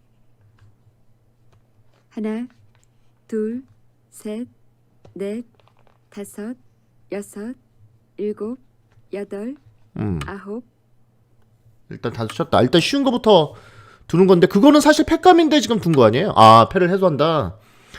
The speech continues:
Speaker 2: 그러니까 살 자신이 있다는 얘기죠? 그러니까 이건 살 자신이 있다는 얘기라고 볼 수밖에 없어요. 예, 만약에 살 자신이 없으면 그렇게 둘 수가 없는 거니까. 아, 자, 젖혔다.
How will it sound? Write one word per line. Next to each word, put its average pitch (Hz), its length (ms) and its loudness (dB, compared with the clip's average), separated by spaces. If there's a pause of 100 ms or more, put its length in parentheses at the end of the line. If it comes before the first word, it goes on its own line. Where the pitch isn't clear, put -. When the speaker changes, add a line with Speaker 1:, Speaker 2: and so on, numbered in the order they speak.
(300)
Speaker 2:
그러니까 156 80 -6
살 285 200 4
자신이 311 260 4
있다는 170 220 6
얘기죠? 143 500 2 (1700)
그러니까 226 180 4
이건 240 140 4
살 311 200 4
자신이 320 440 4
있다는 254 880 2
얘기라고 208 380 4
볼 156 160 -4
수밖에 180 240 -2
없어요. 92 460 -4
예, 110 240 0 (200)
만약에 254 420 4
살 285 240 2
자신이 269 280 0
없으면 190 260 -4
그렇게 175 220 -4
둘 160 160 -6
수가 185 160 -6
없는 107 200 -4
거니까. 92 440 -10 (100)
아, 85 140 -14 (380)
자, 110 100 -6
젖혔다. - 400 -8